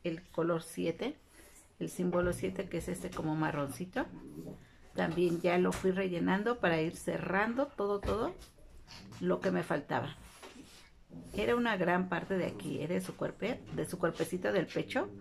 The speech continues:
Fue todo lo que bordé en este color clarito. También le bordé lo que es la lengua.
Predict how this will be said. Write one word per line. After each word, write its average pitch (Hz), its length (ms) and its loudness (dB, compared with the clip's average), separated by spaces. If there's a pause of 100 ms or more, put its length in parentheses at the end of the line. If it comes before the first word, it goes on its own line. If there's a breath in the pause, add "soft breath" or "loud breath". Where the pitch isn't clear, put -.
(500 loud breath)
Fue 175 160 0
todo 190 260 4
lo 185 140 2
que 160 80 -2
bordé 156 420 -2
en 165 140 0
este 156 280 -6
color 156 360 -4
clarito. 165 500 -2 (1800 loud breath)
También 190 400 6
le 202 100 6
bordé 185 340 6
lo 185 160 4
que 180 120 0
es 175 100 -6
la 165 200 0
lengua. 170 540 0